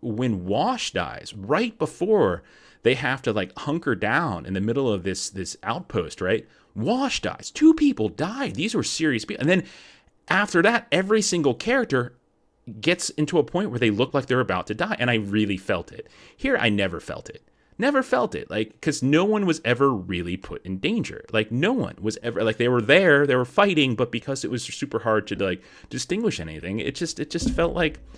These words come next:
okay, this is just any other superhero fight where no one's really in danger. It's just yada, yada, yada. Let's get, let's just go through and do some cool super, super effects and stuff like that.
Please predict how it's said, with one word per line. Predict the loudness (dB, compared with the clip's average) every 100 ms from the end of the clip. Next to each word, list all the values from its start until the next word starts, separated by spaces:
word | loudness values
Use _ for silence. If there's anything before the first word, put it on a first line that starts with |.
| -20 -20 -20 0
okay, | 2 4 4
this | 4 0
is | 0
just | 0 0
any | 0 0
other | 0 0
superhero | -2 -4 -4 2 2 2
fight | -4 -4 -6
where | -4 0 2
no | 2 2
one's | 2 0 2
really | 2 2
in | -2
danger. | -2 0 0 0 -2
It's | -4 -6
just | -6 -2
yada, | -2 0 0
yada, | -2
yada. | 2 4 6 4 0
Let's | -2 -2
get, | -4 -2
let's | -6 -4
just | -4 0
go | 0
through | 0 0 0
and | -2 -6
do | -8
some | -6 -8
cool | -6 -6
super, | -4 -4 -2 -6
super | -10 -10 -10
effects | -4 -6 -6
and | -8
stuff | -6 -6
like | -8 -10
that. | -12